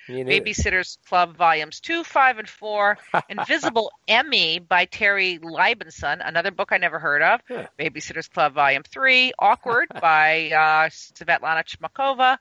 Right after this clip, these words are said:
Speaker 1: Yes.
Speaker 2: El Defo. Roller Girl, and then Big Nate. So a couple of surprises on there, but,
Speaker 1: Yeah.
Speaker 2: uh, some real solid, solid, solid hits, classics on there as well.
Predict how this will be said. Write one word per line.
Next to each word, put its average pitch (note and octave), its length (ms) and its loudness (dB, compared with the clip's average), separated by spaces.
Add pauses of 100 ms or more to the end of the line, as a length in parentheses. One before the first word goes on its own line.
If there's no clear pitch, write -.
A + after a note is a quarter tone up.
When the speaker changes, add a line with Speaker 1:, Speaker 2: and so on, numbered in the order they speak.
Speaker 1:
Yes. A#3 220 0
Speaker 2:
El A3 160 2
Defo. A3 580 2 (260)
Roller A#3 320 0
Girl, E3+ 360 4
and F3 140 -2
then F3+ 200 2
Big E3 240 -6
Nate. D3+ 280 -2 (300)
So C4 440 2
a - 100 -4
couple F#4+ 280 0
of A#4 80 -8
surprises C4 520 -2
on A#3 240 2
there, A#3 260 2 (100)
but, A3+ 200 2
Speaker 1:
Yeah. - 120 -4
Speaker 2:
uh, G#3+ 220 0 (140)
some A3+ 160 -16
real B3 420 -8
solid, G3 720 0
solid, E3 520 0
solid E3 540 0
hits, - 520 -4
classics - 580 0
on D3 180 -6
there B2+ 140 -6
as C3+ 120 -12
well. E3+ 260 2